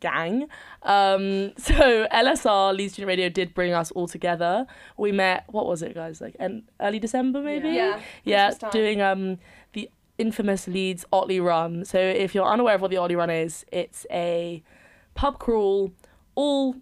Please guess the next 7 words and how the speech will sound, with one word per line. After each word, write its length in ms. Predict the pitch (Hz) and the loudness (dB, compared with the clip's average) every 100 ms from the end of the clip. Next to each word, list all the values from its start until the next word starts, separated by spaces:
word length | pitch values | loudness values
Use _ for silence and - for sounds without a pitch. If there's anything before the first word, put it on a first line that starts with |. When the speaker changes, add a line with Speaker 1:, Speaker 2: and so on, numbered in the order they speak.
| _ | _
Speaker 1:
from 440 | 226 196 196 190 - | -4 -2 -4 -8 -12
north 500 | 214 240 226 208 - | -4 0 0 -2 -8
to 100 | 190 | -6
south 300 | 175 156 160 | -4 -4 -6
of 80 | 165 | -10
Leeds, 240 | 151 156 | -10 -10
essentially, 640 | 165 165 - 160 170 175 | -6 -6 -6 -6 -4 -4